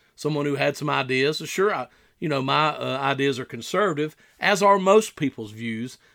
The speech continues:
at the local level when you're spending their money directly, uh, from their taxes and, and, and other things. So I ran as Keith Marshall, and I, you know, I gave my views, and I knocked doors. I didn't go around as a Republican or,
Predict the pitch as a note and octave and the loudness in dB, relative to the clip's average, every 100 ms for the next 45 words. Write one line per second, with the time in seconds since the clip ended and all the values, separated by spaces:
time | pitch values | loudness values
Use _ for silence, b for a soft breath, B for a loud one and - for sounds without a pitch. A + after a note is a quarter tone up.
0 | b - C3 A#2+ A#2 A#2 A2 G#2+ A2 C#3 | b -8 -6 -6 -6 -6 -6 -6 -4 -4
1 | C3+ B2+ A#2 - C#3 B2+ A#2+ B2 C3 B2 | -4 -6 -8 -4 -4 -4 -6 -6 -4 -6
2 | G#2+ A#2+ C#3+ B2+ G#2+ - b b b _ | -6 -4 -6 -6 -12 -14 b b b _
3 | - G#2+ - B2 A2+ - B2 A#2+ - C#3 | -12 -10 -8 -8 -8 -6 -6 -6 -10 -10
4 | A#2 A2 A2+ A2 - A2 A#2+ F3 D3+ B2 | -10 -12 -14 -14 -12 -6 -2 -2 -4 -10
5 | A2 A2+ - B B B - F3+ G3 A3+ | -12 -14 -18 B B B -6 -2 4 4
6 | F#3+ F#3 G3+ F#3 G#3+ G3+ G3+ A#3 - C3 | 6 4 4 0 -2 2 2 2 0 -6
7 | C#3 D3+ D#3 E3+ - F#3 E3 D#3 E3 D3 | -6 -6 -2 -2 0 0 2 4 4 2
8 | E3 D#3+ D3+ C3 C3 D#3+ D#3+ C3 b b | 2 2 2 0 -2 -2 -4 -8 b b
9 | b - D3 D3 D#3 D3 C#3 E3+ D3+ C#3 | b -4 0 0 0 2 4 2 0 -2
10 | D#3+ D3 D3+ C#3 D3 D#3 D3 D3 - C#3 | -2 2 2 2 -2 -4 -4 -6 -2 -2
11 | C#3+ - D3 C#3+ | -2 -4 -6 -6